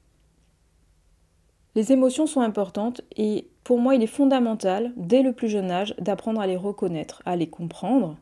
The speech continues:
Et, euh, plus un enfant va être, euh, habitué très tôt à nommer ses émotions, euh, et à comprendre à, à quoi elles servent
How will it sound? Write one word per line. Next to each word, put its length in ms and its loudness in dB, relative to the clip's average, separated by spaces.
Et, 280 0
euh, 60 -2
plus 240 -4
un 140 0
enfant 420 -4
va 160 -2
être, 320 -4
euh, 420 -2
habitué 520 -4
très 220 0
tôt 420 0
à 420 -6
nommer 300 0
ses 260 -2
émotions, 640 -4
euh, 40 -2
et 120 0
à 40 -4
comprendre 680 -4
à, 220 -6
à 80 -4
quoi 160 -2
elles 80 -2
servent 420 -4